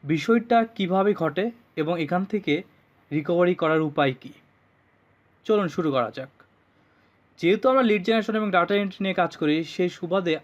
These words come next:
আমাদের অনেকগুলো টুলস ইউজ করতে হয়, অনেকগুলো টুলসে আমাদের অ্যাক্সেস দিতে হয়, বিভিন্ন টুলস আমরা ডেটা ফাইন্ড আউট করার জন্য।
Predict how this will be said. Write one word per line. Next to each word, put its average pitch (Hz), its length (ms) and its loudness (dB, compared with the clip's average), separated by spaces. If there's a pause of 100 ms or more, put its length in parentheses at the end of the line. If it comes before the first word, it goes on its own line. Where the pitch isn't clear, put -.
আমাদের 151 380 -2
অনেকগুলো 160 400 -4 (140)
টুলস 180 340 -2
ইউজ 139 220 -4
করতে 127 280 -8
হয়, 120 180 -6 (560)
অনেকগুলো 170 360 0
টুলসে 185 420 -4
আমাদের 175 280 0 (100)
অ্যাক্সেস 175 560 0
দিতে 139 240 -6
হয়, 113 220 -6 (920)
বিভিন্ন 247 320 2
টুলস 175 300 -2
আমরা 165 160 -2
ডেটা 151 240 0
ফাইন্ড 147 280 -2
আউট 139 180 -2
করার 120 280 -2
জন্য। 131 240 -12